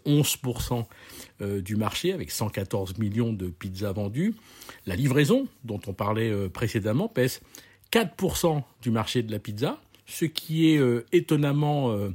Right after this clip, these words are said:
assez faible, avec quarante-trois millions de pizzas livrées. Et puis, je crois qu'il ne faut pas oublier un circuit dont on parle peu, la restauration automatisée,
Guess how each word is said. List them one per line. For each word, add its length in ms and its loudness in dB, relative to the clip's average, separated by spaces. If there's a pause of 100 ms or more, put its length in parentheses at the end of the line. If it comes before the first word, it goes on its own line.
(140)
assez 220 0
faible, 360 0
avec 240 -2
quarante-trois 460 -2
millions 320 0
de 80 -2
pizzas 480 -4 (480)
livrées. 380 0 (580)
Et 80 4
puis, 180 -2
je 60 2
crois 140 2
qu'il 120 0
ne 40 -2
faut 120 0
pas 120 4
oublier 400 4
un 100 2
circuit 440 -2
dont 180 -2
on 100 -2
parle 540 -2 (100)
peu, 260 2 (460)
la 300 2
restauration 840 2
automatisée, 960 0